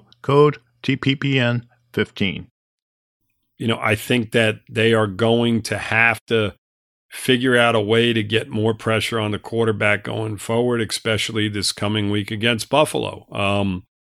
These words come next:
Speaker 2: you know, it's a situation where, you know, you start blitzing Allen and he gets away from that initial blitzer.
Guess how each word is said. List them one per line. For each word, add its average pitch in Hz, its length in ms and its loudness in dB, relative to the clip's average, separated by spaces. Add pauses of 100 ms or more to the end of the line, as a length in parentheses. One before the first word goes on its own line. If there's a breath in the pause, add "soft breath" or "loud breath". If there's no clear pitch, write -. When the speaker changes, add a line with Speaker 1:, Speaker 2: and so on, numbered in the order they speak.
(260)
Speaker 2:
you 107 160 2
know, 110 160 2
it's - 260 -4
a - 40 -6
situation 113 960 0
where, 104 480 0 (500)
you 117 160 2
know, 113 120 6
you 110 180 2
start 120 400 4
blitzing 123 420 4
Allen 117 680 2
and 107 200 2
he 107 80 2
gets 113 300 0
away 123 320 2
from 113 240 -2
that 101 240 0 (180)
initial 110 540 0
blitzer. 104 760 2